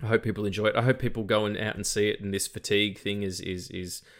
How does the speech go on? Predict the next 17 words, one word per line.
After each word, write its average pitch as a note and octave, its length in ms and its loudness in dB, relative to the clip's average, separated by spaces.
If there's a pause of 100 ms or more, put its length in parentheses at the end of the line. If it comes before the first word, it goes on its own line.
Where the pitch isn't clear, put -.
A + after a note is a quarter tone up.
(280)
um, F2+ 540 -4
you F#2+ 100 -8
know, F2+ 240 -4
short-lived, G2 560 -2
'cause F#2+ 160 -6
that, G#2+ 220 0
that - 160 -2
young F#2 200 -2
actor's F#2 360 -8
really F#2 220 -6
great, F#2+ 340 -6
the G2+ 60 -12
one F2+ 120 -8
from F2+ 160 -14
Cobra F2+ 280 -6
Kai, F#2+ 320 -6
and, F#2 160 -8